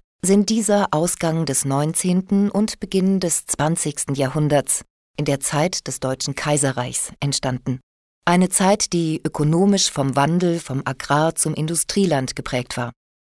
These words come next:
Und so beklagt Felix Hollenberg vehement den Verlust der landschaftlichen Schönheit der niederrheinischen Region durch die industrielle Entwicklung. „Wohin sind die grünen Wiesen,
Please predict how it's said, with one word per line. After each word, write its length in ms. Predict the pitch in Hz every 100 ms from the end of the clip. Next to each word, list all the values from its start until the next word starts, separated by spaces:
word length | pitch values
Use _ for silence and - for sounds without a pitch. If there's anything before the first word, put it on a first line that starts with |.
| _ _
Und 160 | - 196
so 140 | 254
beklagt 480 | 254 - 190 196 190
Felix 460 | - 185 180 - 156
Hollenberg 560 | 175 190 170 160 151
vehement 560 | 165 214 202 170 160 -
den 140 | 143
Verlust 640 | - 147 151 175 - -
der 100 | 143
landschaftlichen 760 | 139 156 208 202 185 180 180 170
Schönheit 640 | - 180 165 147 135 -
der 80 | 131
niederrheinischen 720 | 147 170 160 139 135 139 -
Region 560 | 151 139 131 151 165 170 - - _
durch 200 | 180 175
die 120 | 208
industrielle 840 | 196 175 156 143 - 160 139 127 131
Entwicklung. 600 | 175 - 202 156 120 117 - _ _ _ _ _ _
„Wohin 400 | 156 165 180 196
sind 220 | 151 156
die 100 | 147
grünen 460 | - 156 165 165 151
Wiesen, 420 | 180 208 180 156